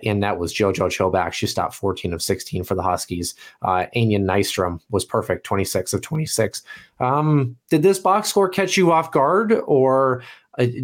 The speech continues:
did we feel like they were gonna handle Mercyhurst better? We, you listen to Brian Idalski's comments about this game, uh, and he kinda seemed to allude that, you know what, we got off to a slow start.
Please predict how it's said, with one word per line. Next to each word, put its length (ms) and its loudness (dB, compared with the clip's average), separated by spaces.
did 180 4
we 100 4
feel 320 4
like 240 2
they 100 6
were 120 2
gonna 180 2
handle 260 0
Mercyhurst 560 0
better? 220 2
We, 120 2
you 300 2
listen 280 4
to 60 2
Brian 340 0
Idalski's 500 0
comments 480 0
about 280 0
this 180 -2
game, 320 -4
uh, 200 0
and 140 -2
he 100 2
kinda 260 -2
seemed 260 2
to 120 2
allude 380 4
that, 220 0
you 80 2
know 140 2
what, 260 2
we 100 0
got 160 2
off 180 2
to 140 0
a 40 -2
slow 260 0
start. 420 -2